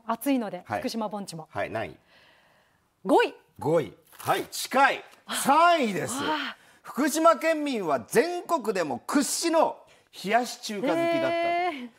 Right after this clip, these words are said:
Speaker 2: ー。
Speaker 1: いうことが言えるかと思います。
Speaker 2: はい。
Speaker 1: えー、そしてこちらでございます。
Speaker 2: はい。
Speaker 1: えー、Twitterあるかな。
Speaker 2: はい。
Speaker 1: 「梅雨時は酸っぱい梅干しや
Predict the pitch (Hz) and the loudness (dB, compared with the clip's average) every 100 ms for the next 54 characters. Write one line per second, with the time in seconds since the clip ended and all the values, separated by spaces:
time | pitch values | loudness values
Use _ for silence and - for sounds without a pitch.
0 | _ - 147 170 165 147 165 233 220 151 | _ -4 0 0 0 -2 -2 2 4 4
1 | 98 78 120 120 113 143 135 110 92 85 | 2 -2 -2 -2 -2 -4 -4 -4 -6 -6
2 | 82 - 82 151 _ _ _ 156 190 196 | -8 -8 -12 -14 _ _ _ -2 0 0
3 | 196 - - 233 226 - _ _ _ - | -2 -6 -4 -4 -4 -8 _ _ _ -10
4 | 160 165 156 143 139 131 123 120 - - | -6 -4 -4 -4 -4 -4 -4 -6 -12 -20
5 | 165 - _ - 123 131 120 113 101 95 | -20 -20 _ -4 -2 0 0 0 -2 -4
6 | 85 82 - 147 135 _ 120 101 101 - | -6 -10 -8 -8 -8 _ -2 0 -2 -4
7 | 113 131 - 156 - 151 190 254 233 208 | -6 -6 -6 -18 -10 -4 -2 0 0 -2
8 | 165 - 160 - - 285 254 123 139 175 | -4 -6 -8 -8 -2 0 2 0 -2 -2
9 | 165 - 156 135 | -4 -4 -4 -4